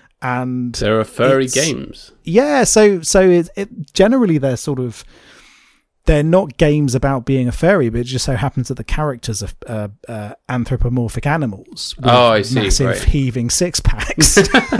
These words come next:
Speaker 1: It's a re-, it's kind of odd, but some of, you know, they're, they're, they're a really earnest small indie scene,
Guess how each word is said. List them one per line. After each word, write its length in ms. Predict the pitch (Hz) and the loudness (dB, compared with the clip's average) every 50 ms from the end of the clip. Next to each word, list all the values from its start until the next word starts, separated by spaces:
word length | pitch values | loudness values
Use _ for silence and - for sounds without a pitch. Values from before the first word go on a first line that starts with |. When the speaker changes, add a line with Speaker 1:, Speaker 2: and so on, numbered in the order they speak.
| 226 - 330 - 254 | 2 4 4 4 4
Speaker 1:
It's 260 | - - 254 240 - | 4 2 2 2 2
a 100 | 220 196 | 2 4
re-, 160 | 202 214 208 202 - - 269 - - | 4 4 4 2 2 0 0 4 4
it's 180 | 180 175 151 - | 4 4 4 2
kind 240 | - 202 208 214 185 | 0 0 2 4 2
of 100 | 170 - | 2 4
odd, 260 | - 190 214 160 127 | 4 4 4 4 2
but 160 | - 143 147 | -2 -4 0
some 200 | - - 175 175 | 2 2 4 4
of, 180 | 180 165 165 185 | 2 2 2 2
you 100 | 170 175 | 2 4
know, 120 | 170 160 151 | 4 4 4
they're, 140 | 156 151 147 | 4 2 2
they're, 260 | 139 147 143 143 143 | 2 2 2 2 2
they're 240 | 131 127 143 143 143 | 2 2 2 2 2
a 160 | 135 135 139 | 2 0 -2
really 360 | 131 127 143 160 151 151 156 - - | 0 0 0 0 0 0 -2 -4 -4
earnest 960 | 143 151 160 160 151 147 135 117 - - - - - - - - - - _ - | -2 -2 0 0 0 0 0 -2 -2 -4 -4 -6 -6 -6 -4 -6 -6 -6 _ -4
small 500 | - - - 147 135 135 131 127 123 139 | -2 -2 0 2 2 2 2 0 -2 -4
indie 400 | - - 143 143 160 151 135 117 | -4 -4 -2 -2 -2 -2 -2 -4
scene, 460 | - - 123 101 92 95 95 110 139 | -4 -4 -4 -6 -8 -10 -14 -16 -18